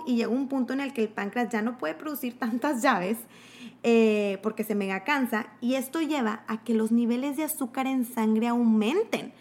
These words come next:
pues porque ya el páncreas dice, "Ya fue demasiado, estoy cansado, perdóname, pero ya no voy a producir tantas llaves", entonces, pues obviamente los niveles de azúcar en sangre aumentan porque, pues,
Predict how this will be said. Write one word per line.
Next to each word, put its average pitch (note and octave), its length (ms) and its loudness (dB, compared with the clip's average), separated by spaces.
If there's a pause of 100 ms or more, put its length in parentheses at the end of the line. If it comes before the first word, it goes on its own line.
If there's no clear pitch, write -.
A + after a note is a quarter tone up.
(200)
pues G#3+ 120 -4
porque G#3+ 260 0
ya G3+ 120 2
el A3+ 80 2
páncreas C4 260 0
dice, A#3 300 -2 (500)
"Ya A#3 160 4
fue C4+ 140 2
demasiado, D#4+ 600 4
estoy A#3 220 0
cansado, D4+ 560 2
perdóname, C#4+ 460 2
pero C4+ 120 0
ya A#3 140 4
no A#3 60 4
voy B3 100 2
a B3 100 -2
producir A3+ 360 0
tantas A3+ 340 2
llaves", E4+ 260 4 (180)
entonces, A#3 560 4 (460)
pues G#3 160 -2
obviamente G3+ 360 0
los A#3 120 4
niveles G3 280 2
de A#3+ 80 0
azúcar A3 320 0
en A#3+ 140 2
sangre G#3+ 260 2
aumentan D4+ 520 2
porque, A#3+ 240 0
pues, - 320 -8